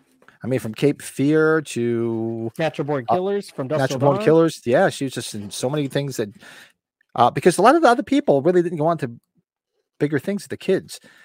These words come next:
Speaker 1: Only person that was really relevant would be Anthony Michael Hall. And, uh, the one kid from Vegas Vacation, Ethan Embry, he did a few things, but, you know.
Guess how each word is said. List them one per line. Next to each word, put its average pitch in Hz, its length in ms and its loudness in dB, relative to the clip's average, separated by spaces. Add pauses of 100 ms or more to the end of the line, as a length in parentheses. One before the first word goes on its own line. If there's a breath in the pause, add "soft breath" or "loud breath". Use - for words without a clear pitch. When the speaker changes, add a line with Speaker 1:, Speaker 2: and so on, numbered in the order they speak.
(180 soft breath)
Speaker 1:
Only 165 100 0
person 190 260 2
that 143 140 0
was 120 140 -4
really 131 200 2
relevant 123 400 4
would 101 100 -6
be 107 120 -4
Anthony 113 280 -6
Michael 107 260 -8
Hall. 139 400 0 (1040)
And, 123 360 -2
uh, 127 140 6
the 135 80 4
one 185 200 4
kid 160 280 2
from 160 220 -2
Vegas 151 240 0
Vacation, 147 500 -4
Ethan 135 260 -2
Embry, 98 120 -4
he 139 80 -2
did 131 160 -2
a - 40 -12
few 101 260 -10
things, 98 300 -12
but, 95 220 -6 (220 soft breath)
you - 60 -20 (360 soft breath)
know. 175 80 2